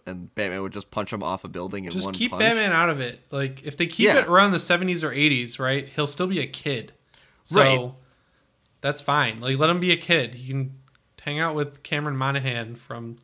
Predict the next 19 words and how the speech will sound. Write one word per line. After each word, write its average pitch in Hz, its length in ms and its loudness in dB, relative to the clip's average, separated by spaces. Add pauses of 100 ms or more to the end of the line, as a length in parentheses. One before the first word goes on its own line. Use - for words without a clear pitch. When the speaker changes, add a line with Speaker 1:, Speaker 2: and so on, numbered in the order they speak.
Speaker 2:
the 123 100 -12
new 123 200 -4
hit 131 240 -8
game 123 360 -4
Jedi 127 300 -6
Fallen 127 240 -6
Order, 117 220 -8 (360)
and 131 160 2
then 131 260 4 (120)
Speaker 1:
<laughs> - 80 -14
Speaker 2:
Jokus 143 460 0
can 139 160 -2
become 131 380 0
the 135 100 0
crime 135 320 2
lord 131 180 0
of 117 80 -6
D 127 140 -2
C. 127 400 -4